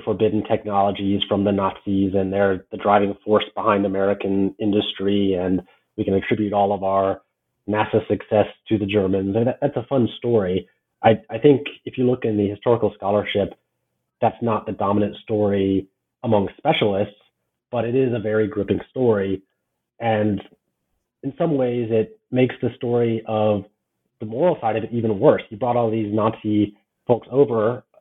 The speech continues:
You know, n-, to be clear, not all these German scientists were meaningfully Nazis, but some were. And some people who were brought over were involved in real atrocities. It actually makes the moral case stronger and worse that we brought them over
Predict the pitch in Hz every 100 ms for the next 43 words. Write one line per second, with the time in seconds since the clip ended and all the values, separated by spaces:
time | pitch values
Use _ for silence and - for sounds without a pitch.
0 | _ - 117 120 - 110 - - 117 95
1 | 117 113 104 101 92 98 95 104 95 92
2 | 95 95 101 107 107 107 107 98 90 -
3 | 101 - 165 147 113 87 92 - _ _
4 | _ 117 113 107 101 _ - 139 123 113
5 | 107 104 107 104 104 101 101 101 101 101
6 | 101 95 95 _ - 120 95 - 123 151
7 | 110 107 110 _ _ _ - 180 - 214
8 | 185 185 - 139 147 139 - 127 123 -
9 | - 117 135 131 107 107 98 143 - -
10 | 107 107 113 113 107 104 101 104 101